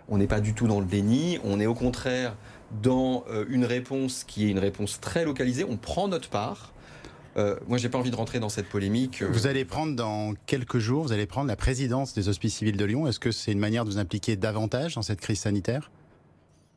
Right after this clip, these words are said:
Speaker 1: Alors, le, vous savez, on a une relation très en proximité, hein,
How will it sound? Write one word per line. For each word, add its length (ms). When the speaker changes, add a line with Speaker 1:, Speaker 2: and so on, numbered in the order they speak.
Speaker 1:
Alors, 300
le, 260
vous 60
savez, 180
on 120
a 80
une 120
relation 460
très 480
en 80
proximité, 720
hein, 160